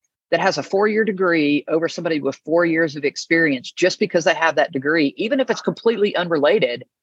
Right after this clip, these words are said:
those are people coming into this industry that are completely unprepared for this industry. So how great would it be to have this as a training tool, you know, when you're onboarding people? "Hey, look,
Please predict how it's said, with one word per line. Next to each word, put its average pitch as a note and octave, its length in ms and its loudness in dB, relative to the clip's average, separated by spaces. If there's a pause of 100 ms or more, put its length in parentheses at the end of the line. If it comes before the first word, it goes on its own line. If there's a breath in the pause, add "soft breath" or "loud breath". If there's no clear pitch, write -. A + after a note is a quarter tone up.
(320)
those F3 420 0
are C#4+ 60 2
people C#4+ 280 0
coming G3+ 280 0
into F3+ 160 0
this D#3+ 200 -2
industry G3 420 0
that E3 140 0
are E3 60 2
completely A#3 520 0
unprepared F#3+ 540 0
for F#3+ 80 -6
this F#3+ 180 -4
industry. C#4+ 580 -6 (640)
So A#3 160 2
how C#4+ 260 4
great C4+ 320 2
would G#3+ 140 2
it E3 120 -2
be F#3 240 4
to D3+ 80 -2
have F3+ 320 -2
this F3 200 -6
as C#3+ 100 -10
a D3 60 -6
training E3 480 -2
tool, C#3 480 2 (200)
you F3 100 0
know, D#3+ 120 4
when D#3+ 160 4
you're D3+ 140 2
onboarding D3+ 580 -2
people? C3+ 300 -8
"Hey, G#3+ 160 0
look, F#3 200 4